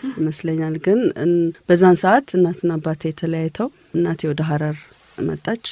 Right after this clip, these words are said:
እሱ ወደ ድሬዳዋ ሄደ። እና እንግዲህ ሁለት ዓመት ቢበዛ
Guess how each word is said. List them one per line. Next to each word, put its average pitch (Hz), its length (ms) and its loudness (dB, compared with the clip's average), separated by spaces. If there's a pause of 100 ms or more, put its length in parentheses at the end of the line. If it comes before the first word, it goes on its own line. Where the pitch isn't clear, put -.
እሱ 165 200 -2 (260)
ወደ 156 200 -6 (140)
ድሬዳዋ 151 500 -6
ሄደ። 156 240 -8 (800)
እና 175 140 -2 (140)
እንግዲህ 160 400 -4 (440)
ሁለት 165 380 -2
ዓመት 165 300 0 (560)
ቢበዛ 180 400 0